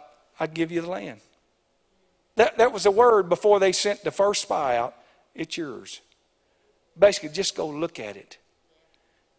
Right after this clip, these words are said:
And then the enemy operates in fear. He wants to send fear and confusion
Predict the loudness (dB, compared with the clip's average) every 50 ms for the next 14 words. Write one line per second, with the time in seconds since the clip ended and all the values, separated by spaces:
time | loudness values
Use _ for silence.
0 | _ _ _ -16 -6 -4 -2 -2 -2 -4 -8 -14 -18 _ _ _ _ _ _ _
1 | _ -8 -8 -8 -6 -2 0 0 2 2 0 -2 -4 -6 -6 -4 0 2 2 2
2 | 2 -2 -2 -2 -2 -2 -2 -4 -6 -8 -8 -10 -10 -10 -14 _ _ _ _ _
3 | _ _ _ -20 -18 -16 -16 -16 -14 -16 -16 -16 -18 -20 -20 _ _ _ _ _
4 | _ _ _ _ _ _ _ _ _ _ _ _ _ _ _ _ _ _ _ _
5 | _ _ _ _ _ _ -16 -12 -8 -6 -6 -6 -6 -6 -8 -8 -8 -8 -10 -10
6 | -12 -10 -8 -8 -6 -6 -6 -8 -10 -10 -12 -14 _ _ _ _ -16 -16 -14 -14
7 | -16 -18 -16 -14 -14 -12 -10 -10 -10 -12 -12 -14 -14 -14 -16 -18 -20